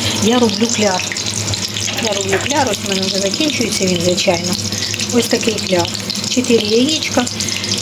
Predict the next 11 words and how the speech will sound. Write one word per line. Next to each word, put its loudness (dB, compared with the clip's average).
і 2
штук -2
три, 0
е, 4
ложки 4
столові 0
муки. 2
І 4
макаю 2
ось -4
так. 2